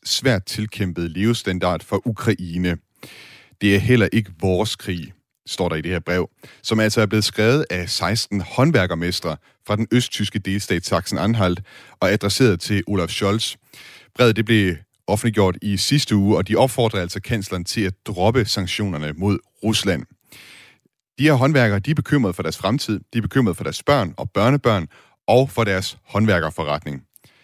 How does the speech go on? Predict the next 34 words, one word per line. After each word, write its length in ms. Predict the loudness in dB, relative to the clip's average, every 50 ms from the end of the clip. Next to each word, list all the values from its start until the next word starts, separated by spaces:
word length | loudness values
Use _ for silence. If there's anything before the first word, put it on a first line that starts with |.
| _ _ _
De 60 | -6
skriver 260 | -4 2 4 6 6
eksempelvis: 680 | 6 4 2 0 0 0 -2 -2 -2 -2 -4 -6 -8 -12 _ _ _ _ _ _ _ _ -20 _ _ _ _ _ 0
"Det 120 | 2 4
rumsterer 400 | 4 2 2 2 4 4 4 4
i 100 | 4 2
Tyskland. 460 | -2 -4 -6 -6 -6 -6 -8 -8 -8 -12 _ _ _ _ _ _ _ _
Priserne 440 | 2 4 4 4 4 2 0 0 0
stiger 320 | -2 -4 -2 0 2 2
i 80 | 2 0
et 100 | -2 -4
tempo, 460 | 0 2 2 2 4 2 2 0 0
så 340 | -4 -2 0 2 2 2 -2 -6 _ _ _ _ _
Otto 440 | 0 0 0 0 0 0 0 -2 -4 _ _
normalindkomst," 1040 | -4 0 2 4 4 4 4 2 0 -6 -4 -2 0 0 0 0 -6 -10 -12 -14 _ _ _ _
altså 260 | -10 -10 -8 -10 -12 -8
det, 100 | -6 -6
man 80 | -4 -4
kan 100 | -6 -8
kalde 220 | -6 -6 -4 -4
en 80 | -6 -2
gennemsnitsborger 600 | 0 0 0 2 2 -2 -2 0 0 2 2 2
i 40 | 0
Tyskland, 380 | -2 -4 -2 0 0 0 0 -2 -8 _ -20 -20 -20 -20 -20 _ _ _ _ _ _ _ _
"at 140 | -6 -4 -4 -8 -12 _ _
Otto 240 | 0 0 2 2 0
normalindkomst 840 | 2 4 4 6 4 4 4 2 0 0 2 2 0 0 0 -6 -12 -8 _
snart 340 | -6 0 0 2 2 0 -2 -4
ikke 160 | -8 -8 -6
kan 120 | -10 -8
betale 380 | -8 -6 -6 -4 -2 -2 -4 -4
for 120 | -6 -6
sit 220 | -4 -4 -6 -6 0
livsgrundlag." 640 | 2 2 2 2 0 -2 -2 -2 -2 -2 -4 -6